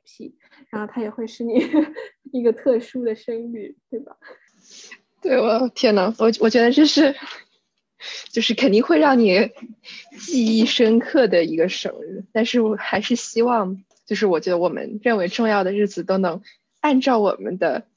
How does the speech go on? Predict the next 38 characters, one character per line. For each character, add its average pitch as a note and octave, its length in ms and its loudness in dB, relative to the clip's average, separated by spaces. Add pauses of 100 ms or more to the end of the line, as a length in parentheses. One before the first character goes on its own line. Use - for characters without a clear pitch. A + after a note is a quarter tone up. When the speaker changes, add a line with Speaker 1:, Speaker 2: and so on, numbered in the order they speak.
(160)
Speaker 2:
就 A3+ 100 -10
是 G#3+ 100 -4
顺 C4+ 260 2
心 B3+ 320 0
如 F3+ 220 -4
意 A3 160 -6
的 A3 140 -4
度 - 280 -14
过 - 200 -16
吧。 - 180 -16 (500)
我 A3+ 80 0
觉 C4 100 0
得 C#4+ 80 0
仪 D#4+ 140 4
式 F#4+ 160 2
感 A#3 200 0
这 C4+ 80 0
个 C4+ 80 2
东 A#3 200 2
西， B3 240 -2 (500)
会 D#4+ 140 2
不 B3+ 140 0
会 C4 180 4
也 G3+ 140 2
是 - 160 -6
跟 A3 180 2
你 F#3 280 -4 (140)
身 A#3 380 0
边 A3+ 340 2
的 A#3+ 340 0 (160)
接 G#3+ 200 2
触 G#3 200 -6
的 E3 160 0
人 F#3+ 400 -8 (420)
有 - 180 0
关？ - 520 -8 (120)
就 A3 140 -2
是 F#3+ 340 0